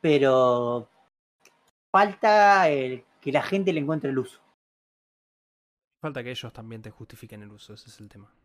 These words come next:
Speaker 2: O sea, tú, yo, de nuevo, sí, o sea, como una persona que tiene muchos cascos y que ha usado <laughs> mucho tiempo cascos, o sea, yo lo veo y digo, ok, me lo pondría para ver una película, porque entiendo que están, tienen películas en tres D.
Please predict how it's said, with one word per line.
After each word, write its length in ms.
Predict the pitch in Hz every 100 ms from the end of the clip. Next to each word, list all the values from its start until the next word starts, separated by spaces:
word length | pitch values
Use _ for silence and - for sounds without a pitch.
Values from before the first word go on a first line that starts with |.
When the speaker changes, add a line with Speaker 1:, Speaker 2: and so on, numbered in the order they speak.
| _
Speaker 2:
O 40 | _
sea, 180 | 117 107
tú, 160 | -
yo, 520 | 123 - 135 131 123 _ _ _ _
de 140 | 120 120
nuevo, 280 | 127 110
sí, 240 | 107 - 139
o 140 | 120
sea, 200 | - 123
como 220 | 127 127
una 100 | 156
persona 340 | 160 151 165 143
que 80 | 123
tiene 160 | 131
muchos 300 | 123 147 160
cascos 420 | - 160 - 107
y 40 | 104
que 120 | 95
ha 60 | 107
usado 380 | 117 127 131 139
<laughs> 0 |
mucho 280 | 135 135 139
tiempo 260 | 151 123
cascos, 400 | 117 127 101 - _ _ _ _ _ _ _ _ _
o 40 |
sea, 120 | - 127
yo 140 | 151
lo 100 | 147
veo 260 | 143 143 135
y 60 |
digo, 360 | 123 123 120 113
ok, 160 | - - 113 101 _ _ _ _ _ _ _ _ _ _ _ _ _ _ _ _ _ _
me 80 | 120
lo 140 | 110
pondría 480 | 110 107 110 117 110
para 320 | 104 104 98 110 _ _ _ _ _ _ _ _ _ _ _ _ _ _ _ _ _ _
ver 200 | 127 113
una 180 | 110 107
película, 640 | _ - 110 131 151 147
porque 180 | 120 110
entiendo 280 | 107 120 113
que 100 | 113
están, 360 | - 123 117 107
tienen 320 | - 123 117
películas 420 | 113 113 113 -
en 60 | 110
tres 160 | 104
D. 220 | 113 104